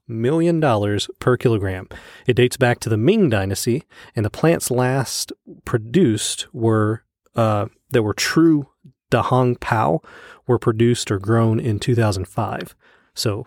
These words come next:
very hard to find nowadays. The price, by the way, is thirty times its weight in gold. Uh, each leaf would fetch around fourteen hundred dollars.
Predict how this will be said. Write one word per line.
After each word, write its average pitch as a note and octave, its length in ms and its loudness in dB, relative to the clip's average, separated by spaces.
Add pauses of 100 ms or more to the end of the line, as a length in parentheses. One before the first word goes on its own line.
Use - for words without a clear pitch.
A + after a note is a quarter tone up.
(100)
very D#3 280 2
hard B2+ 140 2
to G#2 60 0
find G2 240 -2
nowadays. G2 380 -4 (680)
The C3+ 80 0
price, - 540 -2
by A#2 200 2
the G#2 80 0
way, G#2+ 300 0 (320)
is B2 400 2
thirty D#3 440 0
times C#3+ 500 0
its - 120 -2
weight B2 280 0
in A2+ 120 0
gold. G#2 480 0 (480)
Uh, A2 300 -2
each - 380 -2
leaf C3+ 520 0 (320)
would A#2+ 140 0
fetch - 320 0
around A2+ 300 2
fourteen C3+ 480 -2
hundred A#2 240 -2
dollars. - 500 -8